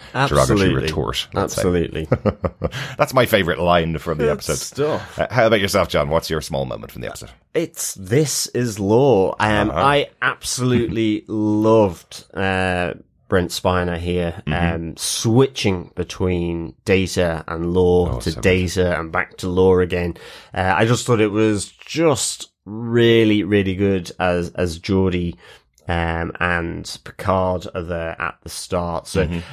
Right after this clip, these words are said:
Speaker 2: um, for me, it's, um, you know, it's where Data comes in and says,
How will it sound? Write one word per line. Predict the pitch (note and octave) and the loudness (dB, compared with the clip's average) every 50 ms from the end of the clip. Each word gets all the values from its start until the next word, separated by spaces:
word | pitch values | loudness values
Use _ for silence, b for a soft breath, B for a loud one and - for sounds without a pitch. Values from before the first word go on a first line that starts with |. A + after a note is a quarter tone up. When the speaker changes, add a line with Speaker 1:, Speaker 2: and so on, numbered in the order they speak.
| B B | B B
Speaker 2:
um, | - F#2+ F#2+ F#2+ F#2 F#2+ G2 | 0 0 2 2 0 -2 -4
for | - - A2+ | 0 2 2
me, | A#2 A#2 A#2+ B2 B2 B2 B2 | 4 4 4 4 4 4 2
it's, | - G#2 G#2+ A2 - - - - - - - | 2 2 2 0 0 -4 -8 -10 -8 -6 -4
um, | G2 F#2+ F#2 F2+ F2+ F#2 F2+ F2+ F2 E2+ - _ _ | -2 0 0 -2 -2 -4 -6 -8 -10 -12 -14 _ _
you | B2+ B2 | 0 2
know, | B2 A2 | 2 2
it's | G#2+ G#2+ G#2 | 2 0 2
where | B2+ B2+ A#2+ | 4 2 2
Data | G#2+ - C3 B2+ C3 B2 B2+ G#2+ | 4 4 2 2 4 2 0 -2
comes | - A#2+ A2 G#2 A2 | 0 0 0 2 0
in | A2+ | 0
and | G#2+ G2+ | 0 2
says, | G#2+ G#2 F#2+ | 0 0 0